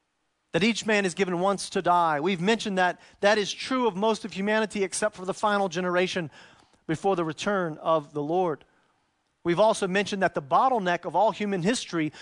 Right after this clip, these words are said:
the one thing that every person has to go through, is standing before the Lord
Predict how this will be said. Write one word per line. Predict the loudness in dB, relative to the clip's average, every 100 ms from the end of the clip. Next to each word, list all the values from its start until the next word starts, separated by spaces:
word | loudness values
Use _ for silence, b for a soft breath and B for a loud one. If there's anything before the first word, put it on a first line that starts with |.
| B
the | -4
one | 0 2 0
thing | -2 -2
that | -4 0
every | 2 2 0 -4
person | -2 -2 -2 -8 -10 _ _ _ _ _
has | 0 0 0
to | -2
go | -2
through, | 0 -4 -4 -6 _ b b b
is | -6
standing | -4 0 0 0
before | -4 -6 -4
the |
Lord | -2 -2 -2 -4